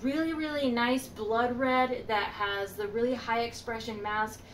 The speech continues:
It may not have any head pattern at all,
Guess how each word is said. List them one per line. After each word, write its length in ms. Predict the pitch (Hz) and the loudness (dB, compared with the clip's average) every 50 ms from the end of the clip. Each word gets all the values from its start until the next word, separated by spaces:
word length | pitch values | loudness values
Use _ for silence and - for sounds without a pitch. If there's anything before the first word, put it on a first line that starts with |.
| - - - | -18 -8 -4
It 140 | 226 220 220 | 0 2 2
may 180 | 233 247 269 277 | 4 4 4 4
not 260 | 277 277 247 226 220 | 4 4 4 2 0
have 260 | 220 220 214 202 196 | 0 0 0 0 0
any 220 | 202 226 247 254 | 0 0 2 2
head 220 | 240 233 226 220 - | 2 0 -4 -4 -6
pattern 320 | - 196 196 196 190 180 | -6 -6 -4 -4 -4 -6
at 80 | 165 - | -6 -2
all, 480 | - 220 233 240 247 247 247 254 - | 2 2 4 4 4 2 0 0 -2